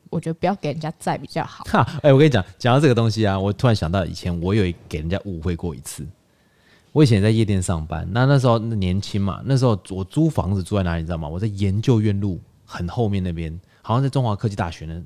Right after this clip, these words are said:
Speaker 2: 山上，
Speaker 1: 嗯。
Speaker 2: 在半山腰。那我，我们家有老鹰，有竹节虫哦，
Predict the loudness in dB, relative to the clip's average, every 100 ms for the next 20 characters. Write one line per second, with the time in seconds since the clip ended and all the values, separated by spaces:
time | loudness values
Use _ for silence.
0 | -14 -8 -2 -2 -2 -4 -6 _ _ -10
1 | -10 -10 -14 _ _ -8 -2 0 0 -2
2 | -4 -4 -6 -10 _ _ -2 -2 -4 _
3 | _ _ _ -8 -4 -4 -2 0 0 4
4 | 4 2 -4 _ _ _ _ _ -2 2
5 | 4 2 2 0 -2 -4 -6 -6 -8 -8
6 | -10